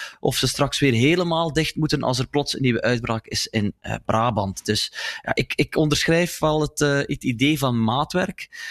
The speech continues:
eh, want helemaal in het begin, toen de, deze crisis uitbrak, ja, wisten we helemaal niet, eh, wat er, eh, aan de hand was. Eh, we wisten weinig over de ziekte.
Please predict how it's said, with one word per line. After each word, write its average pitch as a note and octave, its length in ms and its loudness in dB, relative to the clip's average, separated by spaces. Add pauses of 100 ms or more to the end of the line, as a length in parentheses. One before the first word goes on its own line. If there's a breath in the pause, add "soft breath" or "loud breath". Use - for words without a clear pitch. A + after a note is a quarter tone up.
(160 loud breath)
eh, - 160 0
want B2+ 220 0
helemaal B2 380 2
in A#2+ 80 0
het A2+ 180 0
begin, A#2+ 340 2
toen B2+ 140 -2
de, A2+ 100 2
deze A2+ 260 0
crisis B2 340 0
uitbrak, A#2+ 580 0 (440 loud breath)
ja, - 240 0
wisten B2 320 0
we B2+ 60 6
helemaal A2+ 460 2
niet, A#2+ 320 0
eh, A2 300 2
wat A2+ 300 -2
er, A2+ 180 0
eh, A2 200 0
aan A2 220 0
de A2+ 80 4
hand A2+ 300 0
was. E3 260 0
Eh, - 100 0
we - 140 0
wisten G#2+ 300 0
weinig A#2+ 260 0
over A#2 200 0
de A2 120 2
ziekte. D#3 400 0